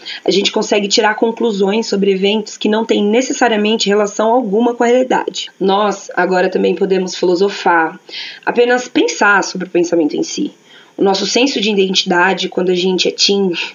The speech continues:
<laughs> cria pensamentos egocêntricos. E alguns começam a ver, né, entre aspas, uma audiência até imaginária. O Piaget acreditava que o aprendizado ao longo da vida existe,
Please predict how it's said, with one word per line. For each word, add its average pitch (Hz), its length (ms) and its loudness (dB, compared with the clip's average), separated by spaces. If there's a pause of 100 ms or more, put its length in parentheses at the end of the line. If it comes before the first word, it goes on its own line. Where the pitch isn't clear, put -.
(100)
<laughs> - 300 -10
cria 214 240 2
pensamentos 208 580 0
egocêntricos. - 1080 -2 (400)
E 214 80 4
alguns 254 460 4
começam 285 420 2
a 269 120 2
ver, 226 480 2
né, 190 80 -2
entre 180 340 -2
aspas, 202 500 -4 (240)
uma 208 120 0
audiência 214 540 0
até 208 180 -2
imaginária. 208 760 2 (880)
O 190 60 -8
Piaget 220 540 2
acreditava 190 600 0
que - 140 0
o - 20 2
aprendizado 185 640 0
ao 180 80 2
longo 175 180 0
da 180 100 0
vida 170 460 -2 (480)
existe, 190 720 0